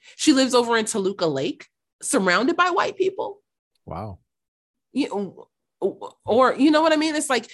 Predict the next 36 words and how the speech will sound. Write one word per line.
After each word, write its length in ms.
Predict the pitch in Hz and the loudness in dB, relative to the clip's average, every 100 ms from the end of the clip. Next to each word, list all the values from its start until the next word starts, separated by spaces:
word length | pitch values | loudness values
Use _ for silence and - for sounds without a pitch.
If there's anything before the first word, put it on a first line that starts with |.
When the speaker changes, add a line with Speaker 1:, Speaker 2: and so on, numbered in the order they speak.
| - | 0
Speaker 1:
she's 220 | 294 254 | 2 4
over 320 | 226 294 285 - | 2 2 0 -2
Speaker 2:
Right, 100 | 202 | -2
Speaker 1:
in 220 | 247 254 | 0 0
Speaker 2:
yeah. 60 | 202 | 0
Speaker 1:
that, 280 | 196 233 | 0 -2
it's 240 | 165 160 - - | -4 -6 -6 -4
like 180 | 180 143 | -4 -4
Toluca 380 | - 196 254 233 | -4 -4 -2 0
Lake 320 | 202 214 208 | 2 2 2
or 120 | 160 | 0
somewhere 560 | 156 - 254 262 233 - | 0 -4 -2 0 0 0
up 220 | 196 202 | -2 -2
in, 420 | 190 180 175 156 - | -2 -2 -4 -8 -2
in, 480 | 190 185 175 170 - | -2 0 -2 -6 -8
like, 220 | 196 208 - | -6 -4 -2
on 140 | 208 | 0
the 80 | 170 | 0
west 320 | 175 196 - | -2 -4 0
side. 460 | 220 208 202 196 - - - | 2 4 2 0 -6 -20 -12
Speaker 2:
That's 220 | 113 - | -8 -6
a 60 | |
nice 260 | 110 104 98 | -4 -6 -4
Speaker 1:
He-, 80 | 104 | -4
Speaker 2:
area, 280 | - - 85 | -2 -2 -4
right? 220 | 90 95 - - | -8 -10 -16 -18
Yeah. 140 | 180 170 | -14 -6
Speaker 1:
Toluca 280 | 269 - | -2 0
Lake 140 | 494 480 | 0 -2
is 80 | 466 | -2
a 60 | |
very 220 | 392 330 - | -2 -2 -2
nice 200 | - - | -4 -2
area, 300 | 180 170 151 - | 0 0 -4 -4
but 120 | 277 - | -2 2
she's, 260 | 294 277 | 2 2